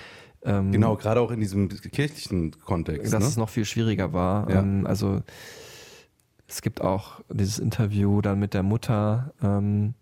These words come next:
Speaker 1: von Whitney Houston, die dann sagt, als sie von Oprah Winfrey gefragt wird, ob sie es akzeptiert hätte, wenn Whitney eine lesbische Beziehung gehabt hätte, hat sie gesagt, nee. Auch Jahre nach ihrem Tod nicht, ne, wo man
Speaker 2: Ja.
Speaker 1: sagen könnte, komm,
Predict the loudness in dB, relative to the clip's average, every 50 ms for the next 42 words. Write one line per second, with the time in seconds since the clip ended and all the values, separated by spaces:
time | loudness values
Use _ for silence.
0 | _ _ -16 -6 -2 -2 0 0 0 0 -2 -4 -4 _ _ _ _ _ -2 -2
1 | -2 0 0 0 0 0 0 -2 -2 0 0 0 2 0 0 0 0 0 0 0
2 | -2 -4 -10 -16 -16 -12 -4 -4 -4 -4 -4 -8 -4 -4 -2 0 0 -2 0 0
3 | -2 0 0 0 -2 -4 -2 -2 0 0 0 -2 0 0 -2 0 -2 -4 -4 -4
4 | -6 -6 -6 -6 -4 -4 -6 -6 -6 -8 -4 -2 -2 -2 0 -2 -4 -2 -2 -2
5 | -2 -2 0 0 0 0 0 0 -2 -4 -6 _ -6 -4 -4 -2 0 0 0 2
6 | 2 0 0 0 -2 -4 -6 -4 -2 -2 -2 -2 -4 -4 -2 0 0 2 2 2
7 | 0 0 0 -2 0 -2 -2 -2 -4 -4 -4 -6 -4 -4 -6 -6 -4 -4 -2 -2
8 | -4 -8 -12 -20 -20 -18 -8 0 0 0 0 -2 -6 -2 0 2 2 2 0 0
9 | -2 -4 -4 -4 -6 -6 -2 0 0 0 0 0 -2 -2 0 0 0 2 2 2
10 | 2 2 2 2 2 0 0 -2 -4 -4 -6 -6 -4 -4 -4 -4 -4